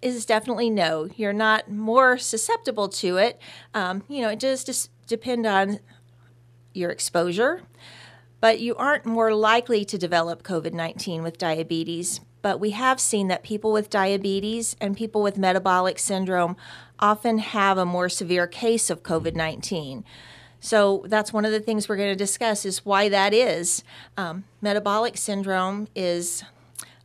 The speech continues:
um, you may not have diabetes with that, but you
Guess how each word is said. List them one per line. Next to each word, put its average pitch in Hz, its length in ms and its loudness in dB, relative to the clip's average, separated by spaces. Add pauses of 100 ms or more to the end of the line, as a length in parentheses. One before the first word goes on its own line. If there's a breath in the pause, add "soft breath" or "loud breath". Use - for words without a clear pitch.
um, 185 400 -8
you 202 100 -2
may 202 180 2
not 254 200 0
have 247 320 0
diabetes 294 640 -4
with 294 140 -8
that, 285 340 -2
but 233 160 -2
you 214 260 -6